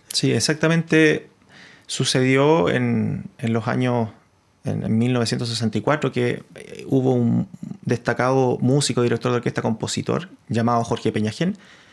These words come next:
que él inició la primera orquesta infantil en Latu-, en Latinoamérica con una vocación social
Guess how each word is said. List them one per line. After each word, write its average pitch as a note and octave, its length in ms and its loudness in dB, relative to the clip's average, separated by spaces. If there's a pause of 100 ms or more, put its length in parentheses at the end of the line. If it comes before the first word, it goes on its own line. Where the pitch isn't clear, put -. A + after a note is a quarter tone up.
(240)
que A#2+ 160 2
él D3+ 200 0
inició C3 380 2
la D3 100 2
primera C3+ 240 0
orquesta C#3 480 -2
infantil B2+ 720 -2
en A2+ 240 0
Latu-, A2 360 -2
en A#2+ 120 -2
Latinoamérica D3 760 2 (560)
con C3 320 4
una D3+ 260 4
vocación C3+ 460 2
social B2 460 0